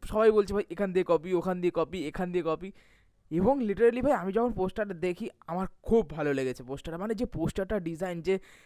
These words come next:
একটা ইন্ডিয়াস বিগেস্ট ডাইরেক্টরের থেকে এরকম ধরনের পোস্টার তোমার অ্যানাউন্সমেন্ট সলিড লাগে এবং দেখতে খুব ভালো লেগেছে পোস্টারটা। যে মানে দেখে বোঝা যাচ্ছে যে একটা ইউনিকনেস থাকবে সিনেমার মধ্যে। কিন্তু,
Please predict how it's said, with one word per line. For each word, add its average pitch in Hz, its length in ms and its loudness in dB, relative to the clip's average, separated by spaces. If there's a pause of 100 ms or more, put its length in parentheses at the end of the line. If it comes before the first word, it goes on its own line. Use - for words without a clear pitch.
একটা 175 200 0 (160)
ইন্ডিয়াস 175 340 2
বিগেস্ট 175 400 2
ডাইরেক্টরের 185 520 2 (240)
থেকে 208 220 -2
এরকম 185 360 0
ধরনের 208 200 0
পোস্টার 185 460 0
তোমার 202 220 0
অ্যানাউন্সমেন্ট 175 640 -2 (320)
সলিড 175 440 2
লাগে 175 240 2
এবং 185 300 0
দেখতে - 420 0 (140)
খুব 226 220 0
ভালো 180 200 6
লেগেছে 170 280 0
পোস্টারটা। 175 580 -4
যে 185 240 -2 (500)
মানে 170 200 -4
দেখে 160 240 -4
বোঝা 180 200 4
যাচ্ছে 202 200 0
যে 208 60 2
একটা 202 120 -2
ইউনিকনেস 208 600 0
থাকবে 175 380 0
সিনেমার 170 340 0
মধ্যে। 147 240 -4 (120)
কিন্তু, 240 400 -2